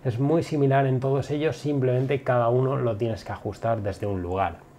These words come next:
Y lo que vamos a hacer ahora es configurar cómo hacemos el envío a Create de nuestro participante. Y lo que vamos a hacer es enviarlo por N D I.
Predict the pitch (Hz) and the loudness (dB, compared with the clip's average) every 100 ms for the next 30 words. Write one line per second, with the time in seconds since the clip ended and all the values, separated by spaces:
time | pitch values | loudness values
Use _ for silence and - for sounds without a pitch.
0 | - - 160 135 131 127 160 151 143 156 | -6 2 6 6 6 4 4 0 0 4
1 | 160 185 196 170 156 165 131 131 143 156 | 6 6 4 2 0 0 0 2 4 4
2 | 165 - 165 143 156 160 131 143 139 127 | 2 2 2 0 0 -2 -2 -2 0 4
3 | 131 156 - 131 131 123 123 123 151 147 | 4 2 0 -2 -2 2 4 4 2 0
4 | 123 131 127 123 120 - 143 123 104 - | 0 0 0 0 0 -2 0 0 -2 -6
5 | - 113 107 95 95 - 127 123 135 165 | -4 -4 -4 -6 -8 -2 0 2 0 -2
6 | 160 147 170 - 156 156 - 147 139 139 | -4 -2 -2 0 -2 -2 -4 -2 2 2
7 | 147 160 135 151 - - 127 110 95 92 | 2 0 2 0 -2 -2 0 0 -2 -8